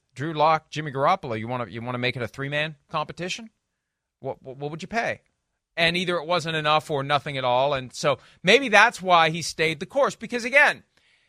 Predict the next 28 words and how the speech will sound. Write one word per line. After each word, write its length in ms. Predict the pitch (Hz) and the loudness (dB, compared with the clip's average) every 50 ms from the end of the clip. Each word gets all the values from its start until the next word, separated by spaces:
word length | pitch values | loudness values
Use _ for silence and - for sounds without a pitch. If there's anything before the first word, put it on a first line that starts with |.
| _ _ _ 190 | _ _ _ -8
if 80 | - | -2
someone 380 | - 254 240 226 226 214 170 147 | 0 0 2 2 0 -2 -2 2
does 340 | 147 214 240 285 294 277 - | 6 6 8 8 6 4 2
suffer 580 | - - 220 190 160 - - 170 185 214 220 - _ _ _ _ _ _ _ _ _ _ _ _ | 2 4 4 4 4 4 0 -4 -4 -4 -6 -10 _ _ _ _ _ _ _ _ _ _ _ _
a 60 | 170 | -8
season-ending 580 | - - 208 185 160 175 175 165 160 156 147 143 | -6 -6 -6 -6 -6 -4 -4 -4 -4 -4 -4 -4
injury, 380 | 131 123 117 117 143 170 180 _ _ _ _ _ _ _ _ _ _ _ _ _ _ _ _ _ _ _ _ _ _ _ _ _ _ | -4 -4 -6 -8 -10 -12 -14 _ _ _ _ _ _ _ _ _ _ _ _ _ _ _ _ _ _ _ _ _ _ _ _ _ _
if 260 | - 196 196 143 - - - | 0 0 0 0 -2 -8 -2
Zach 300 | 127 190 202 202 - 190 | 2 4 4 4 4 2
Wilson's 400 | 202 233 247 233 - 202 160 170 | 0 0 0 0 -4 -4 -4 -4
injury, 260 | 175 165 143 165 156 | -4 -4 -4 -8 -8
for 180 | - - 170 156 | -6 -6 -6 -4
example, 420 | 131 127 147 139 139 139 - 147 | -2 -2 0 0 0 -2 -2 -4
had 140 | 151 151 - | -4 -2 -2
been 140 | 156 151 160 | -4 -4 -4
a 40 | |
torn 300 | 151 - 151 165 156 147 | -6 -8 -6 -4 -2 -2
A 120 | 147 143 135 | -2 -2 -2
C 220 | - - 139 123 | -6 -6 -4 0
L 220 | 120 127 139 151 147 | 2 2 2 2 0
and 160 | 139 139 139 | -2 -2 0
not, 320 | 143 139 135 139 - _ | 2 2 2 2 0 _
fortunately 480 | _ - 160 143 - - 143 113 135 123 | _ -8 -6 -6 -6 -8 -10 -10 -10 -10
for 140 | - 131 127 | -8 -8 -10
him 140 | 131 135 131 | -8 -10 -10
and 80 | 120 | -12
the 40 | 120 110 | -12 -12
Jets, 460 | 104 123 127 120 135 - - - | -4 -2 0 0 0 -2 -8 -12